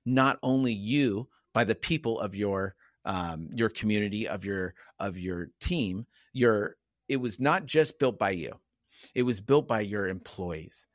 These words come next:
It was built by your community. It was built by your J V partners. It was like, there's so many people involved and all of your clients, like,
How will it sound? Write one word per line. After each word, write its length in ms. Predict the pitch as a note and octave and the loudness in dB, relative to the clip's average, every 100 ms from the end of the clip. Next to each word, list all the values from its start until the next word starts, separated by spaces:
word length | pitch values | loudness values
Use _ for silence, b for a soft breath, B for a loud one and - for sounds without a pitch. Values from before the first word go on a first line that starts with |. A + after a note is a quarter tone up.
| - | -2
It 80 | C3 | 0
was 200 | C3+ G#2 | 0 -2
built 360 | B2+ C3+ C#3 | 0 0 0
by 140 | A#2+ A2+ | 0 0
your 240 | G#2 G#2+ | 0 -4
community. 1040 | - - G2+ G#2+ A2 A2+ A2 F2+ D2+ D#2 _ b - | -6 -6 -2 0 0 2 0 -2 -8 -14 _ b 0
It 100 | C3 | 2
was 160 | B2 | 2
built 300 | F#2+ D3 C#3+ | 4 4 4
by 120 | B2 | 0
your 180 | A#2 G#2 | 0 -2
J 340 | F#2+ - G#2 G#2 | -4 -4 -2 -2
V 220 | G#2 G2+ | -6 -8
partners. 680 | - F#2+ F#2 - F2 - - b b | -8 -8 -6 -10 -14 -16 -20 b b
It 100 | - | -2
was 200 | D3 D3+ | 0 2
like, 180 | D3+ C3+ | 0 0
there's 140 | D3 - | 0 0
so 320 | - G#3+ G#3+ | 6 6 8
many 180 | B3 F#3 | 6 0
people 460 | - D#3+ D#3 C#3 | -2 -4 -4 -4
involved 460 | G#2+ F#2+ G#2 G2+ b - | -2 -2 -2 -2 b -8
and 100 | A#3+ | -2
all 240 | G3 A#3+ | 0 0
of 120 | C4 | 0
your 120 | A#3+ A3 | -4 -6
clients, 560 | - C4 F4+ - - - _ _ _ _ _ _ _ _ | -2 0 0 -4 -8 -16 _ _ _ _ _ _ _ _
like, 140 | G#3+ | -6